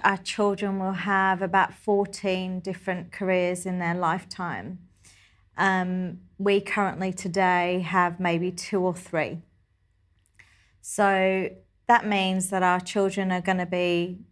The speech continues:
chopping and changing, quite agile in the ways that they're gonna be leading their career. And the common thread through all of that is somehow carving out their own path.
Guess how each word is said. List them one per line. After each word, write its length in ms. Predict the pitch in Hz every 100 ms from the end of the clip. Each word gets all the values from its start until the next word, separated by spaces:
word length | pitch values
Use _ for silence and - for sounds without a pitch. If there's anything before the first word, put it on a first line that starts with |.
| _ _ _ _ _ -
chopping 360 | 196 196 196
and 140 | 190 185
changing, 800 | 196 190 185 185 180 185 185
quite 300 | 190 - 196 -
agile 720 | 190 190 190 180 180 180 180
in 540 | - 180 175 180 180 -
the 60 |
ways 340 | 175 180 175 175
that 120 | 185
they're 180 | 175 170
gonna 300 | 170 175 170
be 140 | 170
leading 280 | 170 170 170
their 120 | 170
career. 480 | 165 175 165 151 165 - _ _ - _ _ _ _ _ _ -
And 380 | 208 202 208 202
the 180 | - 214
common 400 | - 269 277 247
thread 680 | - 202 247 262 196 185 - - -
through 360 | - 240 277
all 300 | 262 202 185
of 200 | 185 175
that 360 | 180 165 165 - _
is 480 | 190 185 180 180 175
somehow 1040 | - 240 262 240 - 208 190 180 185 185 180 _ _ _
carving 520 | - 214 196 196 196
out 300 | 180 175 -
their 180 | - 175
own 280 | 170 165 165
path. 680 | 170 147 92 156 - -